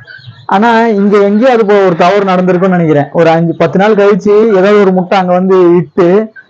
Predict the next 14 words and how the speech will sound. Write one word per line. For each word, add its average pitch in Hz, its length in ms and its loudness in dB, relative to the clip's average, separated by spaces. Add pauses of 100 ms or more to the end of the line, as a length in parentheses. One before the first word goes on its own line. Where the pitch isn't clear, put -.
(1120)
அந்த 190 260 0
முட்டையை 220 320 0
விட்டுட்டு 202 420 0
நாங்க 196 280 -2
எழுதின 226 260 0
முட்டையை 190 320 0
எடுத்துட்டு 180 220 0
இருக்கலாம். 147 360 0 (500)
எழுதின 226 360 0
முட்டையை 185 380 0 (680)
எடுத்துட்டோமா 175 760 0 (480)
என்னன்னு 196 220 0
எனக்கு 180 360 0
தெரியல. 180 200 0